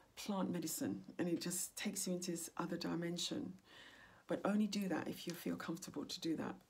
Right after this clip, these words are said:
and then let the breath out. So that's what we're gonna do today as part of your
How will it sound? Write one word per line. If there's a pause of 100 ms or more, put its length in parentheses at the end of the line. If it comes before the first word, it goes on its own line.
and
then
let
the
breath
out. (720)
So
that's
what
we're
gonna
do
today (480)
as (120)
part
of
your